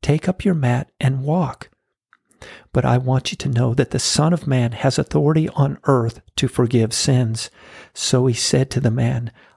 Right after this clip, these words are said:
"I tell you, get up, take up your mat, and go home." Let's face it, unforgiveness is a trap. Forgiveness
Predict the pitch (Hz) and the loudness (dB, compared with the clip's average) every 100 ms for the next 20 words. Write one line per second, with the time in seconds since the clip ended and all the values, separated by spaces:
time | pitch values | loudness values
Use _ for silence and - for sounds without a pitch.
0 | _ - 117 - - 127 131 117 - _ | _ -2 -2 -2 0 2 2 -2 -6 _
1 | - 147 - - 123 - - _ _ _ | 0 0 0 0 -2 -4 -14 _ _ _
2 | - 147 - 180 - 147 123 117 - - | -4 -2 -2 -2 0 2 2 0 -2 -8
3 | _ - 123 113 113 107 139 113 110 113 | _ -2 0 2 2 2 0 0 -2 -6
4 | _ _ _ _ _ _ _ _ _ _ | _ _ _ _ _ _ _ _ _ _
5 | - - 120 127 - - 117 - - - | -20 -4 0 0 -2 -2 0 0 -4 -6
6 | - _ _ _ _ _ - 139 160 170 | -20 _ _ _ _ _ 0 4 4 2
7 | 175 156 139 131 127 131 - - _ _ | 0 2 0 2 0 0 -4 -12 _ _
8 | - 131 117 104 - - 127 123 113 - | -2 0 0 -2 -4 0 2 2 -2 -8
9 | _ _ _ _ _ _ - 143 123 120 | _ _ _ _ _ _ -2 0 0 0
10 | 156 175 143 110 - | 0 0 0 -2 -4